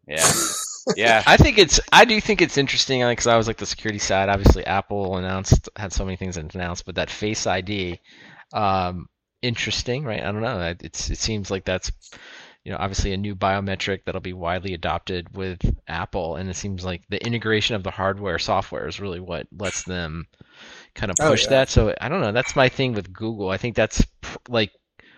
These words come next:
Speaker 3: why is it different than Motorola? You know, I think it's the fact that they, they probably see, you know, a need to really get the silicon and the software closer together to do some of the stuff, um,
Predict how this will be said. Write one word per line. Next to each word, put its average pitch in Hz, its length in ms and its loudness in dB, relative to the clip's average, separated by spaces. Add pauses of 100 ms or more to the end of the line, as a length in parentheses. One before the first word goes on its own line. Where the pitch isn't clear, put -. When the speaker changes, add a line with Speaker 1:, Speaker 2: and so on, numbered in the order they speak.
(140)
Speaker 3:
why 117 200 8
is 123 80 2
it 127 100 -4
different 135 300 2
than 110 160 0
Motorola? 110 840 2 (120)
You 107 100 -6
know, 107 200 -2
I 98 160 -6
think 107 220 -6
it's 95 140 -2
the - 40 -10
fact 90 280 -2
that 95 140 -6
they, 95 260 -6 (380)
they 107 140 -4
probably 107 300 0
see, 104 720 -4 (680)
you 113 120 -10
know, 98 340 -6
a 113 80 -6
need 110 380 -2
to 104 180 -4
really 104 300 -2
get 101 320 -2
the 87 80 -4
silicon 98 920 -4
and 98 180 -6
the 92 60 -6
software 98 400 -4
closer 95 380 -8
together 98 360 0
to 85 200 -8 (100)
do 104 180 -6
some 101 240 -6
of 92 60 -6
the 87 80 -8
stuff, - 640 0 (480)
um, 87 360 -6